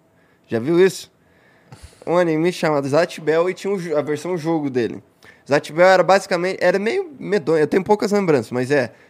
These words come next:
era um, um boneco que o cara comandava por um livro. Ele mandava as skills, assim, pelo livro. É um Pokémon com livro no meio, tá ligado? Meio que a mesma vibe.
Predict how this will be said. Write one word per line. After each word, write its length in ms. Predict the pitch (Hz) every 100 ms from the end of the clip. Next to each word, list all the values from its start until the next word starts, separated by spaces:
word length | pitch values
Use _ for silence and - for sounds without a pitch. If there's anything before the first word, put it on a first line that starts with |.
| _ _ _ _ _ -
era 640 | 127 131 131 123 113 101 - _ _ _ _ -
um, 340 | 135 135 120 - 98 107 113
um 60 | 139
boneco 680 | 165 175 147 175 - - _ _ _ _ _ _
que 100 | -
o 60 | 156
cara 220 | 170 180
comandava 500 | 180 170 156 156 170
por 220 | 175 196
um 400 | 165 131 151 170
livro. 480 | 151 165 123 101 92 _ _ _ _ _
Ele 160 | - 107
mandava 440 | 104 123 123 135 143
as 80 |
skills, 520 | 147 151 - 170 170 127
assim, 380 | 120 160 226 - _ _
pelo 180 | - 147
livro. 280 | 170 151 110
É 40 |
um 80 | 139
Pokémon 540 | 165 220 226 196 226 240
com 120 | 240
livro 400 | 220 185 107 - _
no 80 | -
meio, 240 | 143 139 110 - -
tá 80 |
ligado? 360 | 131 117 165 180 - _ _
Meio 320 | - 131 165 165
que 100 | 165
a 60 |
mesma 360 | 151 160 165 175
vibe. 320 | 147 131 104